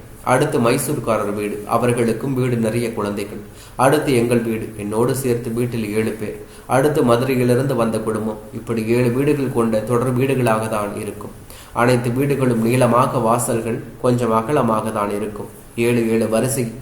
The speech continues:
தொடர்களாக வீடுகள் படிப்படியாக அமைக்கப்பட்டிருக்கும். ஒரு மலையின் அடிவாரத்தில் இருந்து பார்த்தால் படிப்படியாய் தெரியும். எல்லா தொடர் வீடுகளுக்கும் செல்ல கீழிருந்து ஒரே நேர்கோட்டில் படி அமைக்கப்பட்டிருக்கும். படியேறி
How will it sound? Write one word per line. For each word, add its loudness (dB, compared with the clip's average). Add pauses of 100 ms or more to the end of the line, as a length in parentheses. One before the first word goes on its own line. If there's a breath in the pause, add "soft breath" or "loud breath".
(200 loud breath)
தொடர்களாக 2
வீடுகள் 0
படிப்படியாக 2
அமைக்கப்பட்டிருக்கும். -6 (400 loud breath)
ஒரு 4
மலையின் 4
அடிவாரத்தில் 2
இருந்து 2
பார்த்தால் 2
படிப்படியாய் 0
தெரியும். -8 (220)
எல்லா 0
தொடர் -2
வீடுகளுக்கும் 0
செல்ல 0
கீழிருந்து 0
ஒரே 2
நேர்கோட்டில் 0
படி 0
அமைக்கப்பட்டிருக்கும். -6 (480 loud breath)
படியேறி 4